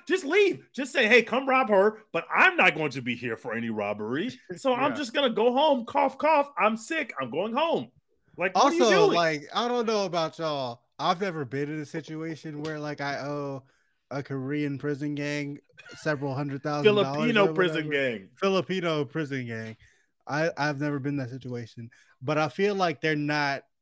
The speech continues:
Speaker 3: going to accept, "Hey, give
Speaker 1: Artifacts.
Speaker 3: me some time
Speaker 2: Y-
Speaker 3: to
Speaker 1: Hey, I got
Speaker 3: flip
Speaker 1: this dope
Speaker 3: these
Speaker 1: ass
Speaker 3: art
Speaker 1: chair.
Speaker 3: pieces."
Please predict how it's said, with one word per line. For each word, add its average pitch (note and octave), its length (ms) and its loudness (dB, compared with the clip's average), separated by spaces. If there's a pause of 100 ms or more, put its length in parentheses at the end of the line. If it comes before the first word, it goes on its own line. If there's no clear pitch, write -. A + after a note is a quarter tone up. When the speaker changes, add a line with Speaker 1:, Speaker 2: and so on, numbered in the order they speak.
(240)
Speaker 3:
going C#3+ 360 -2
to C3+ 220 -6
accept, B2+ 640 -4 (480)
"Hey, C#3+ 460 0
give D#3+ 160 6
Speaker 1:
Artifacts. C#3 420 2
Speaker 3:
me - 0 -
some D#3+ 80 6
time C3+ 500 2
Speaker 2:
Y- D#3+ 140 -6 (220)
Speaker 3:
to G#3 100 8
Speaker 1:
Hey, G3 40 10
I E3+ 80 8
got F#3+ 140 6
Speaker 3:
flip F#3+ 100 6
Speaker 1:
this F#3+ 100 2
dope G3 260 8
Speaker 3:
these F#3+ 100 8
Speaker 1:
ass E3+ 60 10
Speaker 3:
art D#3+ 140 6
Speaker 1:
chair. E3+ 480 6
Speaker 3:
pieces." B2 300 -6